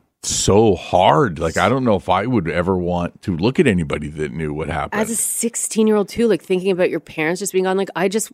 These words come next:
Speaker 2: I would sleep for weeks on end, I think. Like, I just, I don't know
Speaker 1: Yeah.
Speaker 2: how they but you know what? These people are better than me. So
Speaker 1: Yeah, they were obviously raised by amazing <laughs> parents,
Speaker 2: I'm telling
Speaker 1: you
Speaker 2: you.
Speaker 1: know? <laughs> Oh, shit.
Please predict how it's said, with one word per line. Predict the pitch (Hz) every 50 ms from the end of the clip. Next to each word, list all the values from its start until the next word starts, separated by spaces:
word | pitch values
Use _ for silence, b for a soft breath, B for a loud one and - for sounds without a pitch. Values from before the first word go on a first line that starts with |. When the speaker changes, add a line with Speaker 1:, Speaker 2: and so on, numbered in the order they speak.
| _ _
Speaker 2:
I | 165 180
would | 190 220 214 -
sleep | - - - 185 180 170 - - _
for | - 147 139
weeks | 147 151 135 - -
on | 147 139 139
end, | 123 120 123 -
I | -
think. | - 135 131 127 -
Like, | 135 113 151
I | 151
just, | 147 143 147 - - - - - -
I | 156
don't | - -
know | 127 135
Speaker 1:
Yeah. | 135 127
Speaker 2:
how | 160 147
they | 143 143 135 - _ _ _ _ _ _ _
but | 202 202
you | 196
know | 196
what? | 170 180 208 - _ _ _ _
These | 147 175 180 170 -
people | - 180 160 - 160
are | 147
better | 135 131 139 127
than | 131 135
me. | 113 117 - _ - 107
So | 104 117 117
Speaker 1:
Yeah, | 113 101
they | 90 95 95 98 92
were | 87 95 98 95
obviously | 92 98 98 101 95 - 92
raised | 82 90 95 98 90 -
by | 95 82 80
amazing | 78 80 85 90 87 76 78 67 65
<laughs> |
parents, | - - - 156 123 110 - 214
Speaker 2:
I'm | 196 190 175
telling | - - 170 185 196 190
Speaker 1:
you | 147
Speaker 2:
you. | 90
Speaker 1:
know? | 85 98 123 131 - -
<laughs> | 165 147 - - -
Oh, | 151
shit. | - - - - - - 101 -